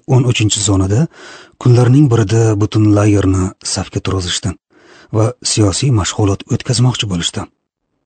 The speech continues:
Men safda turdim, lekin hamma bilan birga bormadim. "Boyka", chaqirdi meni boshliq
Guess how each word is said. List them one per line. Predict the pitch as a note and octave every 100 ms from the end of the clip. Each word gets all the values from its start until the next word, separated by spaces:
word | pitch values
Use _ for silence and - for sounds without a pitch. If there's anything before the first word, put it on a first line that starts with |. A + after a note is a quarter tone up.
| _ _ -
Men | A2+ G#2+ A2+ _ _
safda | - A2+ F2+ G#2+
turdim, | - A#2 G2 E2 - - - _
lekin | A2+ B2+ D#3 D#3 C#3 _ _
hamma | - - C#3 C3
bilan | G2 G#2
birga | F#2+ F2+ F#2+
bormadim. | F2+ F2 F2 E2 D#2+ _ _ _ _ _ _ _ _
"Boyka", | G#2 F#2+ E3 C#3+ A2+ - _ _ _ _ _ _ _ _
chaqirdi | - A2 - A2
meni | G#2+ G#2
boshliq | G2+ F#2+ G#2+